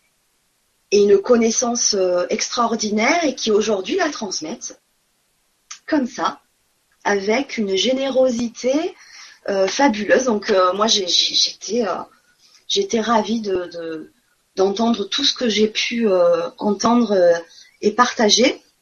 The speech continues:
Et puis, euh, et puis un jour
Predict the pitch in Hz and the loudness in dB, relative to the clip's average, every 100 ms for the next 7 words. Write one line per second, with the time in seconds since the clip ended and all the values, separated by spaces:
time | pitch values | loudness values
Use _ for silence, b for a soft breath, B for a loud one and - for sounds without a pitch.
0 | - - - - - _ _ B B B | -18 -18 -18 -20 -20 _ _ B B B
1 | B B B - 226 220 - 226 277 311 | B B B 0 2 2 -4 -2 2 4
2 | 233 196 214 - 370 240 202 180 220 - | 6 4 2 0 2 2 2 -2 -8 -10